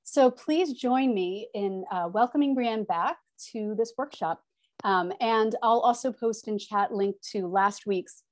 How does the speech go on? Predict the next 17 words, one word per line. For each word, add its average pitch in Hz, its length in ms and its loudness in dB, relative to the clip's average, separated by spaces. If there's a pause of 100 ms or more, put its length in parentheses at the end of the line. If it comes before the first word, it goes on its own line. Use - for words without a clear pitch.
(280)
um, 165 400 -4 (640)
workshop 208 400 0
in 190 80 -2
case 175 240 -6
you 165 60 -6
missed - 240 -12
it. - 160 -10
But 196 180 -4
thank 262 220 2
you 262 40 0
so 262 200 -4
much, 294 400 -4
and 196 200 2
take 214 140 -4
it 240 80 0
away, 254 160 2
Bree. 254 380 -6